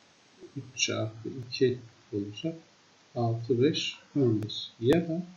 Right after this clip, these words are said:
şuradan devam edersen bir yazarsan bir artı B artı C eşittir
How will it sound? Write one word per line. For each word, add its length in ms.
şuradan 680
devam 320
edersen 680
bir 160
yazarsan 680
bir 180
artı 480
B 200
artı 220
C 80
eşittir 500